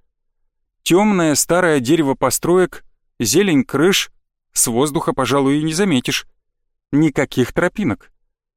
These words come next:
Трава даже у порогов густая, хоть и совсем короткая. Нет улиц, все строения разбросаны, казалось, хаотично. У членов клана нет частной собственности.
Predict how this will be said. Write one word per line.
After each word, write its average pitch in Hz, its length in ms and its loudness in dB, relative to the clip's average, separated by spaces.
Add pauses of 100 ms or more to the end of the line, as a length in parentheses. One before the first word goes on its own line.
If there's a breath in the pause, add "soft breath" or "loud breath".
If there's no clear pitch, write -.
(200)
Трава 196 360 2
даже 135 240 0
у 151 60 2
порогов 156 560 -2 (160)
густая, 147 580 0
хоть 143 220 -4
и 131 100 4
совсем 135 420 0
короткая. 113 640 -2 (560)
Нет 185 300 0
улиц, 160 460 0 (380)
все - 280 0
строения 156 500 0
разбросаны, 139 640 0
казалось, 143 440 -2
хаотично. 131 640 -4 (840)
У 131 100 0
членов 180 440 -2
клана 190 380 0
нет 151 260 2
частной 143 460 -2
собственности. 120 840 -2